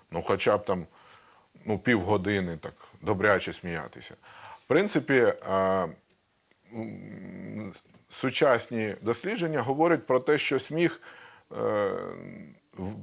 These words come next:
допомагає лікувати людину. Ну, щоб він повністю її лікував, ну, на жаль, сучасні дослідження це не підтверджують. Але, а,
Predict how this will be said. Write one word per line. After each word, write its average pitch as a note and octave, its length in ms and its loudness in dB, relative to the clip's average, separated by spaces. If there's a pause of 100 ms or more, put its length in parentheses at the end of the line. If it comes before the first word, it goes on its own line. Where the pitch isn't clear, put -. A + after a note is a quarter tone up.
допомагає B2 920 2 (160)
лікувати F#2 560 0
людину. D#2 440 -10 (160)
Ну, G#2 320 -4 (720)
щоб G#2 300 -6
він B2+ 200 0 (220)
повністю D#3 560 2
її G#2+ 120 0
лікував, G2 560 0 (340)
ну, A2 260 -4 (720)
на A2 200 2
жаль, A#2+ 320 6 (580)
сучасні C3 680 2
дослідження G2+ 720 -2 (280)
це B2 180 2
не B2 120 0
підтверджують. F#2+ 920 0 (280)
Але, A#2+ 640 4 (360)
а, F#2+ 380 -2